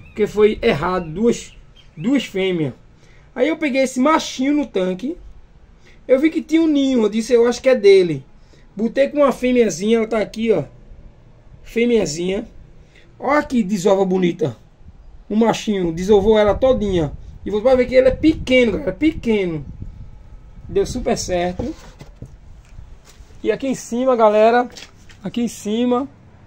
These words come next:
tá cruzando, ó. Olha. Nemo Big Tail. E o outro cruzando aqui também. Ali já tem já um bocado de ovo já ali, ó.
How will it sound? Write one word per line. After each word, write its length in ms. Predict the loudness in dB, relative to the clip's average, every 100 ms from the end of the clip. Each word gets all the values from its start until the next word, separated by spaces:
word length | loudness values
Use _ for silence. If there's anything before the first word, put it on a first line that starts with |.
| -20 -20 -8
tá 120 | -8
cruzando, 520 | -6 -6 -4 -2 -2
ó. 120 | -4 -8 -18 -20 -20 -20 -20 -20 -20 -20 -20 -20 -20 -20 -20 -14
Olha. 200 | -14 -14 -16 -20 -20 -20 -20 -20 -20 -20 -20 -20 -20 -20 -20 -20 -14
Nemo 340 | -4 -2 -2
Big 260 | -6 -8 -8
Tail. 460 | 0 2 4 0 -8 -18 -20 -20 -20 -20 -20 -18
E 80 | -6
o 60 | -2
outro 180 | -2 -4
cruzando 260 | -6 -4
aqui 140 | -6 -8
também. 480 | -4 -4 -4 -6 -12 -20 -20 -20 -20 -20 -20 -20 -20 -20 -20 -20 -20 -20 -20 -16
Ali 200 | -4 -2
já 80 | -2
tem 140 | -4 -2
já 120 | -2
um 40 |
bocado 200 | -2 -4
de 80 | -2
ovo 180 | -2 0
já 140 | 0
ali, 200 | 0 -2
ó. 140 | -6